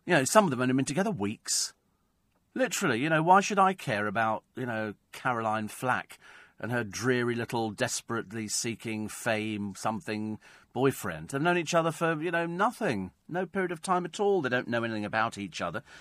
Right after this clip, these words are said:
Then they suddenly realise after a few bevies they don't really like each other. Then they sober up, then they get back together again, then they split. It's, you know, it's doomed from the start. As in Sheridan Smith, you know, she's not of the right temperament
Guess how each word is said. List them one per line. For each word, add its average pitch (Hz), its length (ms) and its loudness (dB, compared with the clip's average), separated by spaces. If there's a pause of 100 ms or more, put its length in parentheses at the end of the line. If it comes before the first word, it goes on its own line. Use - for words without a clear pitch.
(140)
Then 135 100 0
they 135 80 2
suddenly 131 300 2
realise 110 200 0
after 107 260 -2
a 104 40 -6
few 110 200 -8
bevies 95 440 -4
they 127 80 -4
don't 135 140 0
really 151 140 0
like 175 280 4
each 101 180 -6
other. 85 300 -4 (240)
Then 165 100 -2
they 147 80 2
sober 104 340 0
up, 107 120 -2
then 123 100 -6
they 127 60 -6
get 110 140 -6
back 98 160 -6
together 92 320 -10
again, 107 300 -8
then 117 120 -4
they 110 100 -6
split. - 320 -8
It's, 175 240 -8
you 202 120 -8
know, 170 120 2
it's 127 160 -2
doomed 180 380 6
from 127 140 -4
the 127 40 -4
start. 117 460 2 (640)
As 127 220 2
in 123 100 -2
Sheridan 123 460 0
Smith, 147 420 0
you 143 60 -2
know, 107 120 -2
she's 104 240 -6
not 143 200 0
of 95 80 -8
the 98 80 -8
right 92 200 -8
temperament 95 520 -8